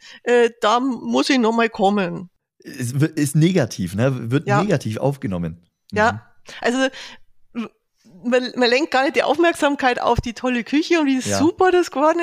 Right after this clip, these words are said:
Speaker 1: ist, sondern man, äh, ist zwar nett und auch freundlich und, und ehrlich, ja, weil man gesagt, „Hey, ich hab ja was, was noch nicht so ganz funktioniert hat.“ Aber das am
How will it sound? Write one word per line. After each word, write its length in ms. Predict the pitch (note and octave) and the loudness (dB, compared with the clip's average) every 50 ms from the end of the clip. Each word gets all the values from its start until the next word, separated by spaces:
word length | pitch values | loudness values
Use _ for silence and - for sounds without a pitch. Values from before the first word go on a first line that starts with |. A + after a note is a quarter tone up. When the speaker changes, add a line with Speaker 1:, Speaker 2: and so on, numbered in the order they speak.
| E4+ F4 | 0 0
Speaker 1:
ist, 120 | E4+ - - | -2 -2 -2
sondern 240 | C4+ C4 B3+ B3 | -2 0 0 2
man, 160 | B3 A#3+ A#3+ - - - - - - - | 2 0 0 -2 -4 -10 -16 -16 -18 -18
äh, 640 | - - - - - - - - - - - - C2 - | -16 -16 -16 -16 -16 -18 -18 -18 -18 -18 -16 -14 -2 0
ist 240 | D4 F4+ - - | 2 2 2 0
zwar 160 | - B3+ A#3+ A3 | 0 0 0 2
nett 380 | G#3+ G#3+ A#3 E4 - - - | 2 0 0 0 -2 -2 -2
und 160 | A3+ C4 B3 | -2 0 0
auch 240 | - - A3+ A#3+ A#3 | 2 2 0 0 -2
freundlich 640 | - - - - G3+ A#3+ F4+ - D#4+ D#4+ E4 D4+ - | -4 -4 0 0 2 2 0 0 0 0 0 0 0
und, 240 | A#3 B3 A#3+ - - | -2 -4 -4 -6 -6
und 240 | - A#3+ - - G#3+ | -6 -6 -6 -6 -2
ehrlich, 720 | A3+ B3 B3+ C4+ E4 E4 D#4+ F4+ G#4+ A4 - - - - | 0 2 2 2 2 2 2 2 2 0 -2 -8 -6 -2
ja, 180 | B3 A#3 C4+ C#4 | 0 0 2 2
weil 120 | C4+ B3+ | 2 0
man 100 | B3+ B3+ | 0 -2
gesagt, 260 | - B3+ B3 B3 - | -4 -6 -6 -6 -8
„Hey, 220 | - G#3 - A3+ A3+ | -10 -8 -8 -8 -8
ich 80 | G3+ | -8
hab 140 | G#3 G#3+ - | -10 -10 -10
ja 160 | G#3 G3+ G3 | -10 -8 -6
was, 240 | G3 G3+ G3+ - - | -8 -8 -8 -10 -12
was 100 | G3 F#3 | -12 -12
noch 100 | F#3 F#3+ | -10 -10
nicht 100 | F#3+ - - | -12 -12 -14
so 100 | F3+ F3 | -18 -16
ganz 300 | - - D#3+ F3 F#3 - | -12 -12 -12 -12 -12 -14
funktioniert 600 | - G3 G#3 G#3 - A#3 A#3 B3 C4+ D#4 D#4 - - - | -14 -14 -14 -12 -10 -10 -8 -6 -6 -8 -8 -12 -12 -10
hat.“ 180 | E4 D#4+ E4 - _ - - - - - - - - - - _ _ | -10 -10 -10 -10 _ -20 -20 -20 -18 -18 -18 -20 -20 -20 -20 _ _
Aber 220 | - F#3 F#3+ F#3+ G3+ | -6 -6 -4 -4 -4
das 180 | A#3 A#3+ - | -6 -6 -4
am 120 | A3 G#3 | -6 -6